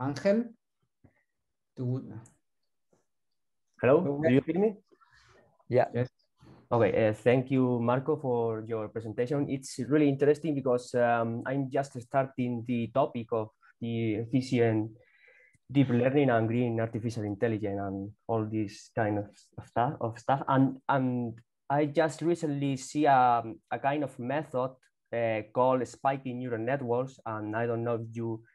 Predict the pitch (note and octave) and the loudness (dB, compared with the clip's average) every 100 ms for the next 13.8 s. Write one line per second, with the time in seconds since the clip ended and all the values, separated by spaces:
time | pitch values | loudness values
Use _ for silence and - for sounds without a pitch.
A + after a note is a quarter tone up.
0 | _ _ _ - B2 A#2 B2+ C3+ C3 C3+ | _ _ _ -10 -10 -6 -4 0 2 2
1 | C3+ C3 B2 A#2 - B2+ - A#2+ A2 A2+ | 2 2 -2 -6 -6 -6 -4 -4 0 0
2 | A2 - A#2 A#2 A2+ A2+ G#2 - A#2 - | 0 -2 -4 -2 -4 -4 -6 -6 -6 -4
3 | A#2 A2 - - G#2 G#2 G2+ G2+ G#2 C3+ | -4 -4 -6 -12 -6 -4 -4 -4 0 0
4 | C3 C3+ - _ _ _ _ _ _ - | 2 -2 -6 _ _ _ _ _ _ -4
5 | B2 B2+ B2 B2+ C3 F3+ - F3+ F3 E3+ | 2 4 2 0 -2 -6 -6 0 0 2
6 | D#3+ C#3+ C3+ B2 A#2+ A2+ G#2+ A2 _ _ | 0 4 4 4 0 -6 -8 -12 _ _
7 | _ _ _ _ _ - E3 E3+ C#3+ D#3 | _ _ _ _ _ -2 0 -2 -2 -4
8 | D3+ D#3+ D3+ D3 D#3 D3+ C#3+ C#3 - - | -2 -6 -8 -4 -4 -2 -4 -6 -18 -12
9 | C#3 C3 C3 B2 D3+ F3 - C#3+ C#3+ D#3 | -6 -6 -6 -6 -4 -4 -4 -6 -4 -4
10 | D3+ B2+ B2 B2 A#2+ A#2 A#2+ A#2 - B2 | -4 -4 -2 -4 -6 -8 -6 -6 -6 -6
11 | C3+ C3 G#2+ - G2+ F#2+ F2+ F#2 - G#2 | -6 -6 -8 -8 -10 -10 -14 -14 -8 -6
12 | A2 A#2+ C3 C3 C3 C3 C3+ - _ _ | -4 -6 -6 -4 -2 0 -2 -8 _ _
13 | _ - A2+ B2 B2 B2 B2 | _ -14 -2 4 4 4 2